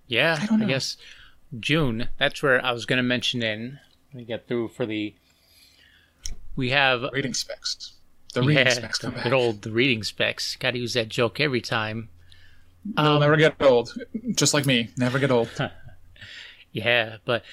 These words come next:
Speaker 1: before we jump on to more news about it, we got the games. They did release, um,
Speaker 2: Yes.
Speaker 1: on launch, there will be,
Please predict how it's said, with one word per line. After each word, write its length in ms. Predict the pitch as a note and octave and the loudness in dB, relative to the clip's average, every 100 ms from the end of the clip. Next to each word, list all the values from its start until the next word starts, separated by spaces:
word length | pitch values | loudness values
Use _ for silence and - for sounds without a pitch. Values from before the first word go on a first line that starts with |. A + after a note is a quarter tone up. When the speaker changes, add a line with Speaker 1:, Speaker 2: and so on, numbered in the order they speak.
| - | -10
Speaker 1:
before 220 | - - F3 | -6 2 4
we 120 | D#3 | 6
jump 260 | C#3+ C3 | 4 2
on 240 | C#3+ C3+ A#2 | 4 4 4
to 260 | B2 A2+ F2 | 2 0 2
more 260 | C#3 D3 | 4 4
news 260 | B2+ A2+ G#2+ | 4 2 0
about 300 | G2+ A2 A2 | 0 2 2
it, 100 | A#2 | -2
we 80 | B2 | -2
got 140 | B2 | -2
the 80 | B2+ | 0
games. 680 | G#2+ C3+ B2 G#2 A#2 - - | 2 4 2 -2 -10 -12 -8
They 140 | A#2 A2 | -4 -2
did 340 | C3+ D3 D#3 | 0 0 2
release, 520 | D3+ C3+ B2 G#2+ - - | 2 4 2 2 -2 -2
um, 320 | B2+ A#2 A#2 | 0 0 0
Speaker 2:
Yes. 320 | B2 C3 D3+ D#3 | 2 4 4 2
Speaker 1:
on 40 | |
launch, 580 | C#3 B2+ A2+ A2+ - - - | 2 4 2 -2 -8 -8 -6
there 140 | B2 | -2
will 120 | C3 | 2
be, 500 | B2+ B2 A2+ A2 A2 | 2 4 4 2 -2